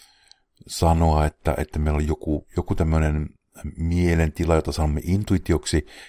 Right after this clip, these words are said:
jonka pohjalta tiedämme, että asiat ovat tietyllä tavalla. Nyt intuitio-sana joskus on tämmönen, ää, epämääräiseen, ää, huuhaa-,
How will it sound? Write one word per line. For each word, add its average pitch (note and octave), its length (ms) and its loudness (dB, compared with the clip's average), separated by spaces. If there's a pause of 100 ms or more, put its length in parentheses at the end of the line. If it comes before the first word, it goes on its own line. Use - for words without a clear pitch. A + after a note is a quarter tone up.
(140)
jonka E2 360 2
pohjalta D2+ 440 4
tiedämme, D2+ 500 0
että - 300 -4
asiat C#2+ 380 -4
ovat C#2 260 -6
tietyllä C2 340 -8
tavalla. - 460 -10 (840)
Nyt F#2 100 -4
intuitio-sana A2 1200 4 (400)
joskus F#2+ 680 0
on E2+ 340 -4 (400)
tämmönen, D#2+ 540 0 (840)
ää, D#2 640 0 (1400)
epämääräiseen, D#2 1600 2 (840)
ää, D2+ 220 -6 (140)
huuhaa-, E2+ 760 2